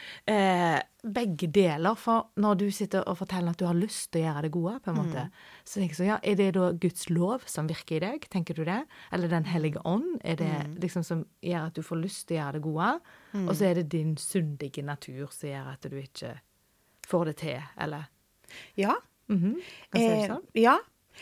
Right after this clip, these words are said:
Speaker 2: Og, eh, eh, samtidig som på en måte, når,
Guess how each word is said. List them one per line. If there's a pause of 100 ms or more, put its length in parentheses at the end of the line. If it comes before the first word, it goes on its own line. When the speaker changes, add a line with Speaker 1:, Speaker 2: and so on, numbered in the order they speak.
(220)
Speaker 2:
Og,
eh,
eh,
samtidig
som
på
en
måte, (880)
når,